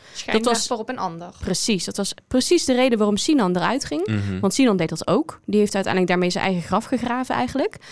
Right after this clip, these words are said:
Speaker 2: Eh, vervolgens weet iedereen dit dus van Diederik. Want het is uitgebreid besproken tijdens de tafel. En wat gebeurt er terwijl hij in de auto zit? Ehm,
Speaker 1: Hij gaat op Chantilla. In
Speaker 2: Ja,
Speaker 1: één keer. En op
Speaker 2: en
Speaker 1: Samantha.
Speaker 2: Samantha.
Speaker 3: Ja.
Speaker 2: Ja. Terwijl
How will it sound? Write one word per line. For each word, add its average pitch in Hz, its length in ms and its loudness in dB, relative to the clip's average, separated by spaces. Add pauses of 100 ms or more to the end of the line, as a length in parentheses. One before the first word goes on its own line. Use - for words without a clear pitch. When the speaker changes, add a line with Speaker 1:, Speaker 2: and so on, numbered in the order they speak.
(360)
Speaker 2:
Eh, 226 320 6
vervolgens 233 440 2
weet 220 240 4
iedereen 202 320 4
dit 185 120 2
dus - 180 0
van 185 160 2
Diederik. 208 300 4
Want 190 140 2
het 202 100 0
is - 60 -6 (100)
uitgebreid 220 560 2
besproken 190 460 -2
tijdens 233 340 0
de - 60 -14
tafel. 240 480 -2 (360)
En 214 140 2
wat 196 140 2
gebeurt 233 360 0
er 285 80 0
terwijl 226 240 2
hij 214 140 2
in 214 80 4
de 214 80 0
auto 208 380 2
zit? 190 440 -2 (540)
Ehm, 180 440 4
Speaker 1:
Hij 185 100 -2
gaat 226 180 -2
op 202 60 -14
Chantilla. 185 640 -10 (340)
In - 120 -16
Speaker 2:
Ja, 277 120 2
Speaker 1:
één 247 100 0
keer. 208 140 -10
En 214 100 -8
op 208 120 -8
Speaker 2:
en 320 120 4
Speaker 1:
Samantha. 202 380 4
Speaker 2:
Samantha. 180 240 4
Speaker 3:
Ja. 92 160 -4 (140)
Speaker 2:
Ja. 247 280 2 (380)
Terwijl 277 200 2